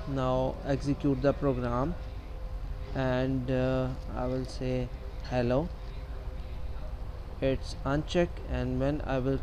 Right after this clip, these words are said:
click with check and click on hello, it's represented as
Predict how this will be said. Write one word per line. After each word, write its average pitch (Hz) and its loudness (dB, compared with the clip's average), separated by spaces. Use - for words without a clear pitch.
click 131 2
with 135 2
check 160 2
and 127 0
click 135 0
on 131 0
hello, 139 4
it's 143 4
represented 135 4
as 131 4